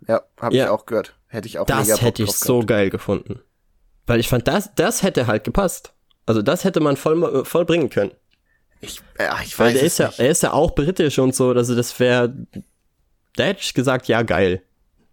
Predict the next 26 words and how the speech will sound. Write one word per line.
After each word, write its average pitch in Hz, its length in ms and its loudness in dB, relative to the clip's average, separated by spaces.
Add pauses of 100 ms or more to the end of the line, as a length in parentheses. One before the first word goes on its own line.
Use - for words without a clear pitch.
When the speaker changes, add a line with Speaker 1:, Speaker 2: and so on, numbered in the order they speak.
(160)
Speaker 1:
Ich - 180 -10
finde, 143 640 0
dass 120 220 -4
das, 117 340 -2
also 123 200 2
ich 120 160 -4
war 135 100 4
überrascht, 123 500 0
wie 127 80 -2
sehr 117 180 2
das 127 180 2
politisiert 120 720 -4
wird, 127 240 -6
weil 127 440 2 (440)
ich 123 160 -6
hab 127 80 2
mir 123 100 -2
gedacht, 117 180 2
so, - 80 -4
„Ach, 139 120 -2
probieren 135 320 -4
Sie 123 80 -6
mal 120 180 0
was 117 200 -2
Neues, 127 320 -2
interessant.“ 117 640 -4